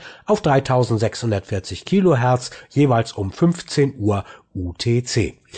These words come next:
Eine einhundertsechzig Meter S-S-B-Runde findet am dritten Montag des Monats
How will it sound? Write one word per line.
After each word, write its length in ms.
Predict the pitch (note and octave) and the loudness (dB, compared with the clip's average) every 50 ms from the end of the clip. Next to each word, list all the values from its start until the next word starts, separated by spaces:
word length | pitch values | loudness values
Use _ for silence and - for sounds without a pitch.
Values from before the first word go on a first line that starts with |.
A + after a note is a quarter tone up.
| - - - - | -20 -20 -20 -10
Eine 500 | - - B2+ B2+ B2+ B2 A#2 A2+ A2+ - | -2 0 2 4 4 4 4 2 0 0
einhundertsechzig 840 | - D3+ G3+ G#3+ G#3 G3+ E3 C#3 C3 - C#3+ A#2+ - - C3 A2+ - | 0 2 2 4 4 4 4 4 2 2 0 0 0 0 -4 -2 0
Meter 400 | B2+ A#2+ A#2 A2+ - G#2 G#2 - | 2 2 2 2 2 0 -2 0
S-S-B-Runde 880 | B2 A#2 - A#2+ - - - C#3+ D3 D#3+ D#3 D3+ F3+ F#3 F3+ F3 F3+ E3+ | -2 -2 -2 -4 -4 -4 0 2 4 4 4 4 4 4 4 4 2 2
findet 340 | - G#3 G#3+ G#3 G3+ E3+ - | 4 2 4 4 4 2 2
am 240 | C3+ C3+ C#3 B2+ | 0 0 0 0
dritten 320 | - B2 D#3+ E3+ - F#3 D3 | 2 2 0 2 2 2 2
Montag 520 | B2+ A#2 A2 A2 A2 A2 A#2+ A2 A2 - | 4 4 4 2 2 2 0 0 0 0
des 200 | - A#2 - - | -2 -4 -2 -2
Monats 560 | A2+ G#2+ G#2 G#2 G2+ G2+ G#2 A2 G#2+ - - | -2 0 0 0 0 0 0 -2 -2 -4 -8